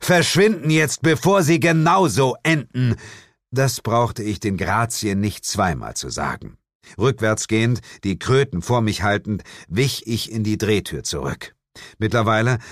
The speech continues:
waren natürlich noch mehr Passanten auf uns und die Kröten aufmerksam geworden. Ich schlüpfte ins Innere des Kaufhauses, wo Jane bereits für freie Bahn gesorgt hatte.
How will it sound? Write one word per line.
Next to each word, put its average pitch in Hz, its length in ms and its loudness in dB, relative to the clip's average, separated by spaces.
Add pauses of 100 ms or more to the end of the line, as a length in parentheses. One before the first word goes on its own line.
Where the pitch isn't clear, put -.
waren 107 300 2
natürlich 110 460 0
noch 104 140 0
mehr 135 240 0
Passanten 95 640 -4
auf 95 300 -4
uns 104 380 -2
und 90 140 -10
die 80 80 -8
Kröten 92 380 -2
aufmerksam 87 680 -4
geworden. 85 520 -2 (460)
Ich 92 180 -4
schlüpfte - 500 -4
ins 92 320 -4
Innere 117 420 -2
des 85 200 -6
Kaufhauses, 95 680 -2 (360)
wo 98 140 -2
Jane 120 320 2
bereits 120 400 0
für 113 180 0
freie 117 380 0
Bahn 101 340 0
gesorgt 69 400 -8
hatte. 73 320 -6